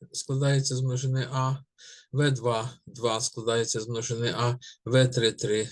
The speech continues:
складається з множини Б, В чотири, чотири складається з множини Б,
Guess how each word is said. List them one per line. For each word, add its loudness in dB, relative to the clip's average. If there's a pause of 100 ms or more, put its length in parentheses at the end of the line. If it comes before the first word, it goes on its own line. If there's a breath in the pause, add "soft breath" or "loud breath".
(100)
складається 2
з -6
множини -2
Б, 0 (260 loud breath)
В 4
чотири, 2
чотири 0
складається 0
з -12
множини -4
Б, 2